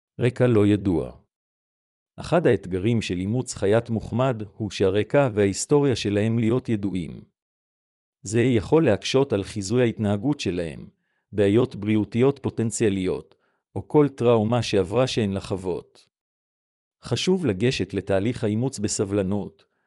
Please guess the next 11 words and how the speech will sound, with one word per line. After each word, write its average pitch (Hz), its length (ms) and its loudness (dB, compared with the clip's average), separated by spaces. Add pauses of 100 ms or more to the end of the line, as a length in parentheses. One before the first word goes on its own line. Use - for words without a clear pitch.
(200)
בהבנה 98 520 0
ובנכונות 110 640 -4
להתמודד 104 580 0 (100)
עם 117 160 -4
כל 160 260 2
אתגרים 127 540 -2
שעלולים 113 560 2
להתעורר. 92 640 -2 (1040)
בעיות 98 480 2
בריאות 104 460 2
אפשריות. 95 880 -2